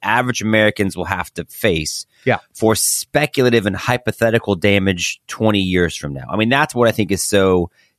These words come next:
Speaker 1: damning and damaging about the premise of what they're trying to do. And actually, I mean, think about this. Like, so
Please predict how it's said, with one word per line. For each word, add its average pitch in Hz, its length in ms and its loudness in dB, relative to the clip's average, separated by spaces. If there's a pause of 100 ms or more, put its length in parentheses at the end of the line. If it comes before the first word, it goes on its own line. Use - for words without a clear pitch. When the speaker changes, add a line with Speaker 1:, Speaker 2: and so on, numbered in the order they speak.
(120)
Speaker 1:
damning 107 460 2
and 85 160 -2
damaging 98 800 2 (320)
about 98 320 0
the - 80 -4
premise 127 480 -2
of 87 100 -4
what 95 220 0
they're 92 120 2
trying 92 440 -2
to 90 100 -8
do. 95 400 2 (420)
And 101 220 0
actually, 117 400 2
I 117 40 2
mean, 123 120 2
think 160 140 0
about 104 160 2
this. 82 140 -4
Like, 87 120 -4
so 113 320 2